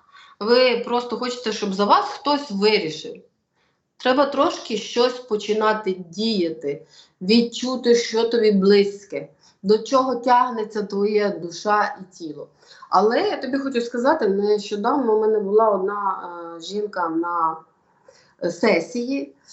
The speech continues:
з таким питанням. І я, е, ну, я відчула її, знаєш, е, розпач.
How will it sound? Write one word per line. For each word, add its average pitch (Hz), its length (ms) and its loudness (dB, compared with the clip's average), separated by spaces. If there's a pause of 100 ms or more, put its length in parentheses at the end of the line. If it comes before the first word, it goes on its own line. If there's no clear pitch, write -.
(100)
з - 80 -20
таким 269 360 4
питанням. 185 720 2
І 220 140 -2
я, 311 340 4 (100)
е, 220 680 0 (200)
ну, 208 380 -4
я 254 180 0
відчула 294 540 4
її, 233 360 -4
знаєш, 262 600 -2
е, 202 440 -4 (800)
розпач. 254 920 -4